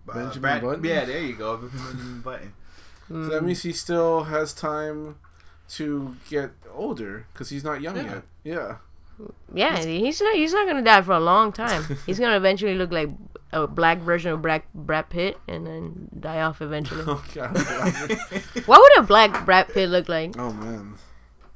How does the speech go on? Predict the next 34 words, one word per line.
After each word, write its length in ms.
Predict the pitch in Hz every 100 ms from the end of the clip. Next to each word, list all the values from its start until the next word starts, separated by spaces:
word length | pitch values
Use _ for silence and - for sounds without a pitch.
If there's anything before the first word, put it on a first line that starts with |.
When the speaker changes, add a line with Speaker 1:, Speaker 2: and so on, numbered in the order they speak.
| -
Speaker 3:
Who, 140 | - 294 -
who, 280 | 381 392 -
like, 200 | 277 269
let's 200 | 285 294
say 260 | 370 320 285
if 140 | 226
you, 300 | 254 247 233 - -
like, 120 | 208
a 80 | 208
black 340 | 196 247 277 -
actor 340 | 202 214 208 175
right 220 | 175 165
now, 240 | 156 143 165 - - -
who 120 | 233
would 160 | 233 226
you 100 | 208
consider 340 | 190 214 185
the, 400 | 165 160 85 - - -
the 140 | 170
black 360 | 165 175 170 175
Brad 340 | 170 160 -
Pitt? 280 | 175 151 - - - - - - -
Speaker 2:
That 140 | 131
looks 320 | 113 127 139 139
Speaker 1:
Mm, 40 |
Speaker 2:
like 180 | 285 277
Brad 140 | 302
Speaker 1:
that 100 | 285
Speaker 2:
Pitt? 80 | 262
Speaker 1:
looks 240 | 185 277 320
like 180 | 311
him 140 | 302 277
or 200 | 196 170
j-, 120 | 135